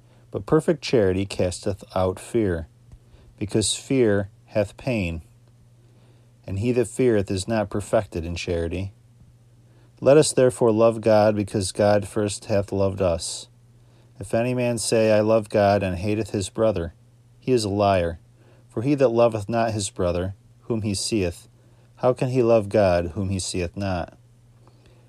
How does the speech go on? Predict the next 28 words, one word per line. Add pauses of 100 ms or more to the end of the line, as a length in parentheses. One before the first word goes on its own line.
(140)
And
this
commandment
we
have (100)
from
God, (520)
that
he
who
loveth
God (500)
loveth
also (640)
his
brother. (2750)
The
prayer
of
Saint
Bede
the
Venerable
after
reading
the
Holy
Scriptures.